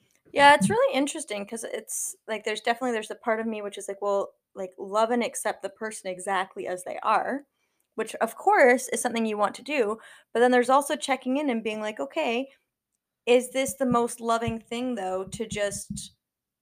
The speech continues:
let this person, without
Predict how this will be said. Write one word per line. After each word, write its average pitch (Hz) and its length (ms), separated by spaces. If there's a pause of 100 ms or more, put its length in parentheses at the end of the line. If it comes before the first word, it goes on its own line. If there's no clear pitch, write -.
(460)
let 208 600 (300)
this 202 320
person, 202 600
without 214 440